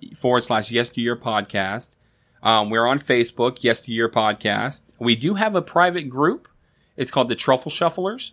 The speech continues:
which is a throwback to the Goonies, of course. Love that. You have to know our names to get in, James and Beth. Um, our website right now is yesteryearpodcast dot buzzsprout dot com. And that's, that's about it. We do have a Patreon, but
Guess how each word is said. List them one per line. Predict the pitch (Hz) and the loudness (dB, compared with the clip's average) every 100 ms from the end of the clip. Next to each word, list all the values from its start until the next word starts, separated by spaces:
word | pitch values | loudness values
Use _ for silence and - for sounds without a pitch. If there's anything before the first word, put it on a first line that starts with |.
| _ | _
which | 120 135 | -8 -6
is | 123 | -4
a | |
throwback | 110 131 127 127 127 | 0 0 2 2 0
to | |
the | 151 | -2
Goonies, | 139 139 135 151 139 | 2 2 2 -2 -6
of | - | -4
course. | 127 131 147 | -4 -2 -4
Love | 117 117 | -4 -4
that. | 120 123 147 | -4 -8 -8
You | 120 123 | -6 -4
have | 127 | -2
to | 135 | -2
know | 127 131 | -2 0
our | 135 | 0
names | 135 127 123 120 | 0 -4 -6 -8
to | 131 | -6
get | 127 123 | -4 -2
in, | 117 123 | -2 -2
James | 113 113 117 | -2 -2 -2
and | 156 143 | -2 -2
Beth. | 101 113 - _ _ _ _ _ _ - | -4 -4 -8 _ _ _ _ _ _ -4
Um, | 123 120 120 | 2 2 4
our | 117 113 | 2 2
website | 120 123 131 170 - 165 156 | -4 0 2 4 4 2 4
right | 131 120 | 2 2
now | 120 127 156 | -2 -2 -2
is | 127 110 110 110 | 0 -2 -2 0
yesteryearpodcast | 127 - 127 117 120 123 123 127 131 127 | 0 2 -2 -2 0 -2 0 -2 -2 -4
dot | 117 107 110 | -4 -2 2
buzzsprout | 117 117 123 117 110 | 2 2 -2 -2 -2
dot | 107 - | -4 -4
com. | 120 123 160 190 _ _ _ _ _ - | -2 -2 -4 -8 _ _ _ _ _ -4
And | 113 117 110 107 104 101 - - | 2 2 2 -2 -6 -12 -18 -16
that's, | 117 113 139 - - _ - | -2 0 0 -6 -16 _ -8
that's | - 139 160 | -2 -2 -2
about | 147 143 147 | 0 2 0
it. | 131 | -2
We | 127 | -4
do | 156 | 0
have | 160 | -2
a | 139 | -2
Patreon, | 135 151 165 165 156 139 | -2 -2 -2 -2 -2 0
but | 123 113 | 2 2